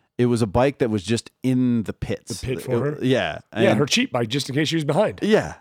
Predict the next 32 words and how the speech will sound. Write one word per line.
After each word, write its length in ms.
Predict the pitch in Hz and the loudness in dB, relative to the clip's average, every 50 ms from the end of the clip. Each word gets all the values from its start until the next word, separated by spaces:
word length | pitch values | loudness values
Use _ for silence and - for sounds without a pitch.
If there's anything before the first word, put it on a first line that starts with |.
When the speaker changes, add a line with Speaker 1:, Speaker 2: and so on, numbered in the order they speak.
| _ _ _ | _ _ _
Speaker 1:
It, 340 | - 135 123 120 113 - - - _ - | 2 2 2 0 -4 -8 -10 -10 _ -20
fucking 540 | - - - 196 190 185 - 185 185 180 170 | -20 -8 -8 -6 -6 -4 -2 -2 -2 -2 -2
crazy. 400 | - - 156 143 131 95 92 87 - | 0 0 2 2 2 0 -2 -4 2
So, 120 | - 170 | 2 2
but 140 | 147 156 131 | 2 4 2
she 160 | - 196 202 | 2 0 0
straight 340 | - - - - 139 147 147 | 0 0 2 2 4 4 4
up 160 | 143 135 - | 4 2 4
got 340 | 117 120 120 - 90 - _ | 2 2 2 0 -2 -10 _
Speaker 2:
But 80 | 98 90 65 - _ _ _ _ _ _ - - _ - | -14 -14 -14 -16 _ _ _ _ _ _ -20 -20 _ 2
Speaker 1:
caught, 200 | 151 170 185 170 | 2 4 4 4
Speaker 2:
they, 160 | 165 147 - - _ _ | 2 0 -2 -8 _ _
they 100 | 139 147 135 | 0 0 2
hit 200 | 135 160 196 131 | 2 2 4 6
Speaker 1:
banned. 200 | 139 151 156 160 165 | 6 8 8 8 6
Speaker 2:
a 20 | 170 | 6
motor 260 | 160 151 156 135 - - | 4 2 0 -2 -2 -2
inside 520 | 143 160 165 151 - - 156 151 151 139 | -2 -2 0 -2 0 0 0 0 0 0
the 100 | 110 113 | 0 0
Speaker 1:
Yeah. 120 | 107 101 | 2 2
Speaker 2:
frame. 320 | 95 95 95 113 117 123 - - | 2 0 0 -2 -4 -6 -8 -4
Speaker 1:
Yeah. 280 | - 110 104 95 92 78 | 0 2 2 2 2 4
It 60 | 120 139 | 4 4
was, 160 | 147 147 135 | 4 4 4
so 300 | - 170 160 160 151 147 - - - - _ _ _ _ _ _ _ _ _ _ _ _ _ _ _ _ _ - | 4 4 4 4 2 0 -2 -8 -18 -20 _ _ _ _ _ _ _ _ _ _ _ _ _ _ _ _ _ 0
e-bikes 420 | 180 190 160 160 147 143 - - | 0 4 4 4 4 4 2 2
are 220 | 127 117 107 104 - | 2 2 2 0 -2
extremely 400 | 104 - - - 139 131 123 117 - | -4 -6 0 0 2 2 2 2 2
commonplace 560 | - 101 101 101 95 - - 92 90 - - | 0 2 2 2 0 0 0 -2 -2 -2 -6
at 60 | 85 | -6
this 160 | - 90 87 - | -4 -6 -6 -4
point, 380 | - - 87 87 85 82 78 | -6 -4 -2 -2 -2 -4 -6